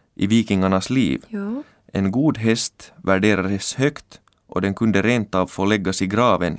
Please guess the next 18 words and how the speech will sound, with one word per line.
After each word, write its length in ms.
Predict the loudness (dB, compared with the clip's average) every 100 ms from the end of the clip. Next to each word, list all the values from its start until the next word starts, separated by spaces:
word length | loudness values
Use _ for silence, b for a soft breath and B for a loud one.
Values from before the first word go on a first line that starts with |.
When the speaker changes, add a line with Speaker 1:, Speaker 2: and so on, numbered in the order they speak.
| -4
Speaker 1:
invid 380 | -2 0 0 -2
sin 180 | -6
fallne 300 | -2 -2 -2
krigare. 460 | -4 -4 -4 -6 -14 -20 _
Speaker 2:
Mm. 560 | -4 -2 -2 -2 -2 -6 b b b b b _ _
På 100 | -2
vilket 540 | 0 0 -2 -4 -4 -2
sätt 260 | -4 -4
skiljer 440 | -2 2 2 2 0
sig 300 | 0 -2 -2
islandshästen 1040 | -2 -2 -2 -4 -4 -4 -4 -4 -2 -4
från 280 | -2 -2 0 2
andra 280 | 4 2
hästraser? 760 | 0 -2 -2 -6 -4 -4 -6 -8 -14 _ _ _ _ _
Speaker 1:
Det 120 | 0
mest 360 | 4 2 0 -4
speciella 880 | -8 -2 -2 2 4 4 2 0 -2
med 400 | 0 0 0